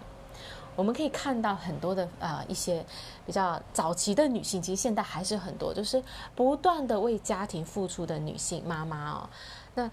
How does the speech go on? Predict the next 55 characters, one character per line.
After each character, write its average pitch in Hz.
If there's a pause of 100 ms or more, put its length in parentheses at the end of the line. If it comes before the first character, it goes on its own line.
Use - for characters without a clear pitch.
(120)
她 330
们 339
觉 220
得 196
她 208
们 196
辛 214
苦 208
了 160
一 175
辈 220
子 202
都 175
在 180
为 175
家 160
庭 175
付 165
出， 165
但 233
是 247
呢， 196 (220)
她 220
们 226
其 -
实 180 (220)
很 190
少， 220 (480)
几 254
乎 254
没 196
有 233
想 214
过 196
要 185
好 170
好 160
的 156
照 170
顾 160
自 156
己。 - (460)
那 - (500)
如 269
果 320
她 214
自 220
己 185
没 160
有 175
照 165
顾 175
好， 170
其 -
实 170